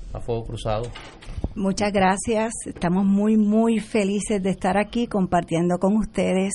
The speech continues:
Speaker 1: Yo estoy feliz.
Speaker 2: un proyecto,
Speaker 1: <laughs> Sí.
Speaker 2: un proyecto de vida.
Speaker 1: ¿De qué se trata En pie de lucha?
Speaker 2: Bueno, en el Centro de Estudios Avanzados de Puerto Rico y el Caribe, hace aproximadamente como tres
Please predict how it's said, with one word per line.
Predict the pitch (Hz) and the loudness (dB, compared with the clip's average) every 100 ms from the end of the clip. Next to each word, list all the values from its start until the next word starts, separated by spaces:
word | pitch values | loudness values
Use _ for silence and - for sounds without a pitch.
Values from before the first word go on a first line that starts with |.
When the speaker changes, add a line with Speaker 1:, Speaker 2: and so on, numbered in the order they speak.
| - | -4
Speaker 1:
Yo | 127 | -4
estoy | 123 165 | -2 -2
feliz. | 156 110 104 113 - - | 0 -2 -4 -8 -10 0
Speaker 2:
un | 226 | 6
proyecto, | 196 285 240 208 185 - 214 185 180 | 8 8 8 6 4 2 2 2 0
Speaker 1:
<laughs> | |
Sí. | 185 - - - | -4 -10 -20 -4
Speaker 2:
un | 214 220 | 2 2
proyecto | 233 247 233 220 - 240 226 220 | 4 4 6 2 0 2 4 4
de | 208 208 | 4 4
vida. | 220 220 180 156 156 - | 4 4 2 -2 -6 -2
Speaker 1:
¿De | 135 | 0
qué | 139 | 0
se | 139 175 | 0 0
trata | 175 165 175 170 - - - | 2 2 4 2 0 -12 -4
En | 127 123 | -4 -2
pie | 127 | 0
de | 127 | 0
lucha? | 117 101 - - - - - - | 0 -6 -10 -20 -20 -16 -14 -4
Speaker 2:
Bueno, | 170 156 | 0 2
en | 151 147 | 2 2
el | 147 147 143 | 0 0 -2
Centro | 147 214 202 220 | 0 0 0 0
de | 226 | -2
Estudios | 220 214 214 | -2 0 0
Avanzados | 208 202 190 202 202 | 0 -2 -2 -2 0
de | 202 | 0
Puerto | 190 190 185 | 0 0 0
Rico | 190 190 | -2 -2
y | 190 | 0
el | 190 | -2
Caribe, | 190 196 233 220 175 156 | -2 -2 0 0 0 -2
hace | 156 - 185 175 | -4 -2 -2 0
aproximadamente | 170 175 - 185 165 170 170 170 165 165 | -2 -4 -4 -2 0 2 2 2 0 -2
como | 160 165 160 156 151 | 0 2 2 0 -2
tres | 185 | -6